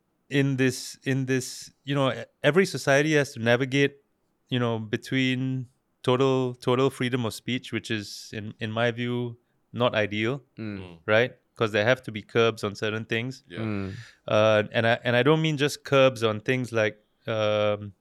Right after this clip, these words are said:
Speaker 1: the obvious things like incitement to hatred and, and, you know, racist speech, hate speech, which, which are the usual
Speaker 3: Mm.
Speaker 1: exceptions lah. But I also mean increasingly, because of what you said, you know, it's, it's very polarized. You know, different people have different,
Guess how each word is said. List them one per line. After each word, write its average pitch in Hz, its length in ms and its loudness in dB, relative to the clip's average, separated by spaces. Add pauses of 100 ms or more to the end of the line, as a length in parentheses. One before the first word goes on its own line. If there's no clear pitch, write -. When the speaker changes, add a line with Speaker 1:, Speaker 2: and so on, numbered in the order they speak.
(140)
Speaker 1:
the 113 100 2
obvious 113 340 4
things 113 240 -2
like 104 160 -2
incitement 113 540 -2
to 101 480 -2 (120)
hatred 107 520 -2
and, 101 220 -10
and, 101 340 -12 (280)
you - 140 -8
know, 104 140 -6
racist 107 400 -2
speech, 113 340 -8
hate 110 180 -4
speech, - 280 -6
which, 107 180 -6
which 104 160 -14
are 107 100 -2
the 98 120 -6
usual 110 300 2
Speaker 3:
Mm. 107 60 4
Speaker 1:
exceptions 107 480 -6
lah. 107 120 2
But 104 200 -2 (460)
I 113 60 4
also 139 220 4
mean 165 280 0 (480)
increasingly, 147 560 0
because 135 360 -2
of 143 80 2
what 143 100 2
you 120 80 0
said, 135 200 0
you 120 60 -4
know, 120 200 0 (500)
it's, - 300 -20
it's 110 120 -14
very 139 200 6
polarized. 143 800 2 (120)
You 123 100 -6
know, 117 140 0
different 127 460 -2
people 135 520 0
have 107 400 -2
different, 127 500 -4